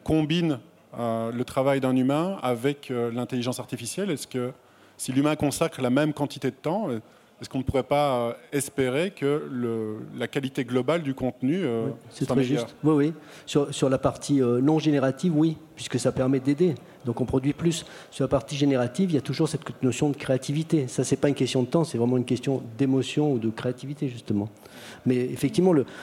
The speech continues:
Speaker 2: je pense que, enfin, dans mon métier, en tout cas, la, la formule hybride, c'est la formule qui va, qui va avoir le plus de succès. C'est-à-dire on utilise les outils à fond et à un moment, il y a l'expertise, euh, soit linguistique, soit, euh,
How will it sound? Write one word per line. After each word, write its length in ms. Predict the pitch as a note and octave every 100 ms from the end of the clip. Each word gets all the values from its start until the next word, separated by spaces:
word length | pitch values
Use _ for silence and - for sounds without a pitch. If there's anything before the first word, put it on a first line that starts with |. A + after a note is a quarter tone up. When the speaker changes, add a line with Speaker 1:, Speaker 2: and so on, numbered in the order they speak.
| - -
Speaker 2:
je 160 | A#2
pense 260 | C3+ E3 -
que, 360 | - C3+ B2 C3 - -
enfin, 220 | - B2+ A#2+ C3
dans 120 | D3
mon 120 | D3 C#3+
métier, 340 | C#3+ C3 E3
en 60 | D3+
tout 120 | -
cas, 160 | D#3+
la, 440 | D#3 B2 B2 B2 D3+
la 140 | B2
formule 420 | - C#3 D3 C#3+
hybride, 520 | E3+ D3 C#3+ F#3 B2 G#2 F#2+
c'est 220 | - B2+
la 80 | B2
formule 340 | B2+ C3+ C#3+
qui 160 | - A#2+
va, 320 | A2+ A2 A#2
qui 140 | -
va 60 | B2
avoir 120 | B2
le 80 | A#2+
plus 160 | B2
de 60 | B2
succès. 360 | - - G#3+ E3 B2 - -
C'est-à-dire 240 | - B2+ B2
on 80 | C3
utilise 320 | B2+ C#3+ C3+
les 200 | B2+ C3+
outils 220 | - C#3+
à 80 | A#2
fond 340 | - E3+ A3 - - -
et 60 | B2+
à 20 |
un 40 |
moment, 220 | C3 C3 D#3+
il 60 |
y 40 | C3
a 40 |
l'expertise, 680 | B2 - B2+ - C#3+ C#3 A#2+
euh, 200 | A#2+ A#2 -
soit 220 | - C#3+
linguistique, 640 | C#3+ C3+ B2 A#2+ - D3 D3
soit, 240 | - B2
euh, 460 | B2+ B2 A#2 A2+